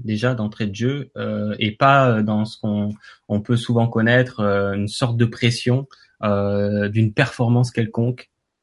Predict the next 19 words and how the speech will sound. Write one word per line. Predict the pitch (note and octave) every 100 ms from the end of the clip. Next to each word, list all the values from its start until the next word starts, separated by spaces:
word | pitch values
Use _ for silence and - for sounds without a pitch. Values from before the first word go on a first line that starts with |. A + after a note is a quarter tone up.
| -
tu | G#2
vois | G#2 A#2
aussi, | G#2+ - A#2+ _ - _
qui | - A2
peut | B2
justement | A2+ A#2+ - B2 B2 C3+
empêcher, | A#2+ A#2 B2+ - D#3+ D#3 - _ -
euh, | G#2 G#2 G2+
le | G#2
couple | G#2+ C3+ B2+ -
à | - G2+
ce | -
moment-là | A2+ G#2+ G2+ A2 B2+
d'entrer | A2+ G#2 - A#2+
dans, | G#2 F#2+ F#2+ G2 G2+ F#2+
dans | F#2 G2
quelque | F#2+ -
chose | G2 - A2 G#2
de, | G2 F#2 F#2+